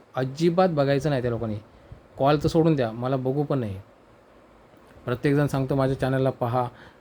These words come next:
लाईक करा वगैरे, हे करा, कमेंट करा" वगैरे सांगतो ना, मी बघा, बघू नका म्हणून सांगतोय, तो, तरी तुम्ही बघणार. तुम्ही, मी सांगितलं अजिबात बघायचं नाही माझ्या चॅनलला असं सांगितलं, तरीसुद्धा तुम्ही बघणार. कारण काय?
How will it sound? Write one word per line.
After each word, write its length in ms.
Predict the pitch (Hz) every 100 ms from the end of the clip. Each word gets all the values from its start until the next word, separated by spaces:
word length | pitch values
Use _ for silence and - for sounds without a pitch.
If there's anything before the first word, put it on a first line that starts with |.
| -
लाईक 280 | 120 123 -
करा 200 | 123 120
वगैरे, 220 | 120 120
हे 220 | 123 117
करा, 220 | 117 120
कमेंट 320 | 120 120 120
करा" 140 | 117 113
वगैरे 160 | 113
सांगतो 260 | 110 110 113
ना, 100 | 131 202 - - -
मी 180 | 117 147 -
बघा, 340 | 123 123 139
बघू 320 | 143 120 143
नका 240 | 139 123 147
म्हणून 120 | 139
सांगतोय, 340 | 127 117 110
तो, 260 | 104 127 -
तरी 100 | 143
तुम्ही 220 | 143 143 139
बघणार. 320 | 110 107 98 - - - - - - - - - - - - - - - - -
तुम्ही, 420 | 127 131 147 196 - - -
मी 140 | 131 135
सांगितलं 640 | 135 127 143 151 160 135
अजिबात 640 | 110 120 - 151 143 147
बघायचं 360 | 147 139 131 135
नाही 120 | 131
माझ्या 260 | 123 117 120
चॅनलला 180 | 120 117
असं 180 | 117
सांगितलं, 360 | 120 123 120 160 160
तरीसुद्धा 340 | 139 131 135
तुम्ही 220 | 131 123 113
बघणार. 260 | 107 107
कारण 300 | 107 117 147
काय? 160 | 156